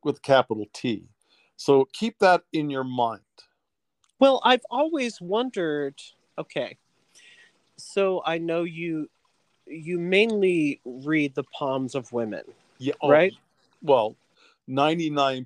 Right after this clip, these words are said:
Speaker 1: point nine percent of all the palm reading I've ever done is women, yes.
Speaker 2: I've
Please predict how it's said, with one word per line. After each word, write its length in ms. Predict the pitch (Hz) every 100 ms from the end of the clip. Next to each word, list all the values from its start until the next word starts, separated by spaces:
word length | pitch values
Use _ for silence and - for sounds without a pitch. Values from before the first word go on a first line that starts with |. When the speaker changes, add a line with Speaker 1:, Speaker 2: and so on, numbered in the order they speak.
| -
Speaker 1:
point 200 | 123 -
nine 360 | 120 120 131 127
percent 560 | 120 - 143 127 98 _ _
of 140 | 120 117
all 160 | 117
the 100 | 104
palm 280 | - 117 107
reading 200 | 107 104
I've 200 | 104 104 _ 143
ever 300 | 131 113 107
done 240 | 98 92 -
is 160 | -
women, 180 | 101 90 _
yes. 340 | 107 - - - _ _ _ _ _ _ _ _ _ _ _ 175
Speaker 2:
I've 300 | 190 208